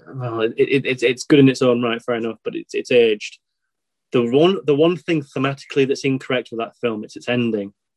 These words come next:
is that throughout the film, you're talking about a father who's look, trying to look after his, after his children and his wife, boards that aircraft. He boards that, that, that, that U F O and he leaves, and he leaves his fucking family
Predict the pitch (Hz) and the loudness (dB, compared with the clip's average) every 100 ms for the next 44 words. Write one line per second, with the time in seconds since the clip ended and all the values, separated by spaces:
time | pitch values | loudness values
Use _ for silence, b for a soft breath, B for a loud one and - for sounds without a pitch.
0 | B B 117 120 - 135 170 160 147 151 | B B -2 -2 0 0 0 -2 0 2
1 | 127 120 131 120 120 117 - 139 139 131 | 2 0 -2 0 -2 -4 -6 -2 -2 -2
2 | 107 98 - _ _ _ _ 120 110 151 | -6 -12 -14 _ _ _ _ -6 2 2
3 | - 139 135 139 135 - 135 123 - _ | 2 -4 0 0 -2 -4 -2 -2 -4 _
4 | 123 120 - 139 - 120 117 107 117 107 | -16 -12 -6 -2 0 0 0 0 0 -2
5 | 101 _ _ _ _ - 120 113 113 113 | -6 _ _ _ _ 4 4 4 -2 -8
6 | 113 110 - 104 - _ _ _ - 107 | -6 -12 -10 -12 -12 _ _ _ -16 -2
7 | 127 143 135 139 131 135 135 139 _ - | 2 2 2 -4 -4 -6 -6 -8 _ -10
8 | 143 139 139 139 123 117 113 117 120 113 | -2 2 2 0 0 0 -2 -8 -6 0
9 | 117 110 107 113 131 147 131 117 160 156 | 0 0 -4 0 2 0 -2 -6 -6 -4
10 | 165 160 147 135 113 104 | -6 -4 -4 -4 -6 -8